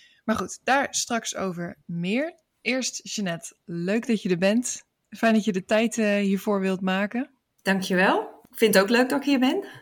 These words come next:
Speaker 1: Mooi. Hey, eerst eventjes over jouw, eh, beroep, over wat jij doet. Wat doet een orthomoleculair voedingscoach en een hormoonfactortrainer? Kun je daar eens iets over zeggen?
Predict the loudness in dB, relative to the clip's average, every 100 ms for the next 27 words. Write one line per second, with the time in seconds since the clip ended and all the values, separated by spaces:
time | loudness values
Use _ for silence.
0 | _ _ -8 -6 -4 -6 -12 -20 -20 -8
1 | -4 -4 -2 -4 -4 -4 -6 -8 -8 -6
2 | -6 -6 -6 -4 -6 -6 -8 -8 -10 -12
3 | -16 _ _ _ -2 -2 -4 -4 -4 -6
4 | -6 -6 -6 -6 -8 -10 -14 _ -6 -6
5 | -6 -4 -4 -2 -4 -4 -10 _ _ -6
6 | -4 -4 -4 -4 -4 -4 -4 -2 -2 -2
7 | -6 -8 -6 -4 -6 -6 -6 -4 -4 -2
8 | -4 -6 -12 -12 -12 -10 -8 -10 -6 -6
9 | -4 -4 -4 -6 -8 -8 -8 -8 -10 -14